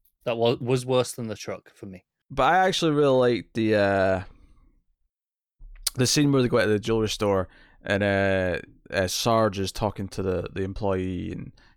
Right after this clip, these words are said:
Speaker 2: kinda
Speaker 1: Yeah.
Speaker 2: uh, it was just, it was the way he was talking about heartbeats, and then he kinda revealed that they're gonna rob the place. And it's a very dark scene as well because Snowflake likes stabbing people and stabs a couple of guards.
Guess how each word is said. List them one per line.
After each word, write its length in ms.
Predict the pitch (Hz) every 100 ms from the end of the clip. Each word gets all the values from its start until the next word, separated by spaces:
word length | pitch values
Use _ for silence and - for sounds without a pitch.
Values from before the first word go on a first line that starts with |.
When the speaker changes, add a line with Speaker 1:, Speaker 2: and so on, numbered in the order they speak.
| -
Speaker 2:
kinda 320 | 104 98 92
Speaker 1:
Yeah. 720 | 104 98 - _ _ - 107
Speaker 2:
uh, 60 | 117
it 80 |
was 100 | 151
just, 140 | 170 170
it 60 | 151
was 120 | 143
the 60 |
way 80 | 156
he 40 | 175
was 80 |
talking 180 | 170 156
about 160 | 135 127
heartbeats, 540 | 123 113 - 123 107
and 80 | 110
then 80 | 110
he 60 |
kinda 220 | 110 117 110
revealed 300 | 104 107 104
that 60 |
they're 80 | 98
gonna 160 | 110 101
rob 220 | 92 90
the 80 | -
place. 380 | - 98 101 - -
And 60 | -
it's 80 | 156
a 40 |
very 140 | 247 135
dark 200 | 117 -
scene 140 | 139
as 100 | 98
well 180 | 117 101
because 240 | 98 104
Snowflake 640 | - 135 - 113 87 - - -
likes 200 | 110 110
stabbing 340 | - 107 110 101
people 360 | 98 - 90 -
and 120 | -
stabs 280 | 98 110 101
a 40 | 104
couple 240 | 104 98
of 80 | 92
guards. 460 | 104 95 95 -